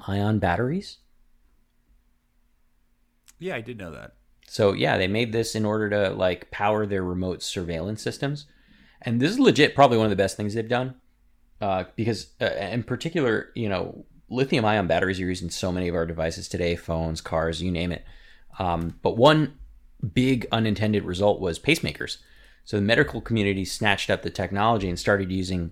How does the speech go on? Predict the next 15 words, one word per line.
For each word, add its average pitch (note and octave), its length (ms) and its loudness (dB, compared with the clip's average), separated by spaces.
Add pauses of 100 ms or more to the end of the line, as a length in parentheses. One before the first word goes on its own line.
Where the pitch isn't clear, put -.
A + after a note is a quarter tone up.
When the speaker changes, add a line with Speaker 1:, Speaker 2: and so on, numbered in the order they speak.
Speaker 1:
lithium G2+ 400 -2
ion F#2 300 0
batteries, F2+ 500 0 (720)
uh, E2+ 380 2
to - 120 -10
power G#2 280 2
their F2 100 -2
pacemakers G#2+ 560 -2
because F#2 300 -6
they F2+ 120 0
lasted F#2 480 0
for, F#2 100 -4
like, E2 180 -4
ten G2+ 240 -2
years. C#3 320 -6